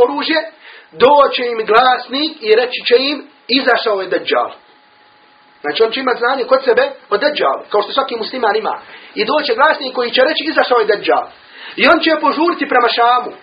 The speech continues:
prema današnjoj Siriji i Palestini. Međutim, to će biti lažna dojava.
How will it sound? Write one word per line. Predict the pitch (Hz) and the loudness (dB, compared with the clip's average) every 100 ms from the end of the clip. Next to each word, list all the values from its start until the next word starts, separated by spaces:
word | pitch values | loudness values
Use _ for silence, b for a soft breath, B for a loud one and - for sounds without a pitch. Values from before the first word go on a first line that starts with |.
| - | -4
prema | 190 208 | 2 2
današnjoj | 254 247 226 208 | 2 0 0 -2
Siriji | 247 247 208 175 | -2 -8 -6 -4
i | |
Palestini. | 180 180 175 220 254 294 330 - _ _ B B B | -2 -2 -2 -4 -2 -4 -6 -14 _ _ B B B
Međutim, | 196 202 339 285 | -2 0 -2 -4
to | 269 330 | -2 -2
će | - | -2
biti | 277 311 269 - | -4 -4 -6 -4
lažna | 196 220 208 202 | 2 2 2 -2
dojava. | 180 165 131 | -2 -4 -4